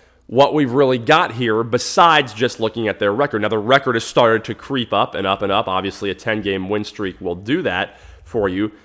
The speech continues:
but it's starting to get to the point where, you know, it's matching those numbers. And, and every morning, like I tell you all this all the time, every single morning,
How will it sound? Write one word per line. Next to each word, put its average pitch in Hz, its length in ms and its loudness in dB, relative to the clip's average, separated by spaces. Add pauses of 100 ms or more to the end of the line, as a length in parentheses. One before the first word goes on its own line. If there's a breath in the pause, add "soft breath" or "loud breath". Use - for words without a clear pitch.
(220 loud breath)
but 117 100 0
it's 110 120 -4
starting 135 340 2
to 120 60 -2
get 120 160 -2
to 117 60 -14
the 110 80 -4
point 160 380 0
where, 101 460 2 (640 soft breath)
you 110 120 -2
know, 101 60 2
it's 101 140 -4
matching 117 800 0
those 107 360 0
numbers. 113 600 -2
And, 95 160 -4
and 92 300 -6 (960)
every 156 300 4
morning, 156 340 2
like 104 160 0
I 107 80 2
tell 139 200 2
you 117 100 4
all 107 120 2
this 107 160 -6
all 113 80 -2
the 101 80 -4
time, 95 320 -4
every 156 320 0
single 151 380 0
morning, 107 520 -2